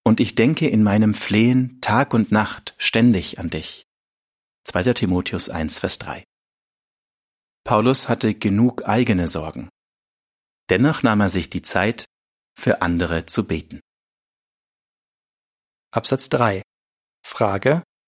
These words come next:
Speaker 2: Warum können Gebete für andere schnell zu kurz kommen?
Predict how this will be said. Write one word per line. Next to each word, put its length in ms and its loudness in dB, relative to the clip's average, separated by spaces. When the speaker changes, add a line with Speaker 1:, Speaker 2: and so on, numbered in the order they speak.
Speaker 2:
Warum 400 2
können 340 2
Gebete 460 2
für 160 -2
andere 580 2
schnell 420 0
zu 180 0
kurz 360 -2
kommen? 320 -4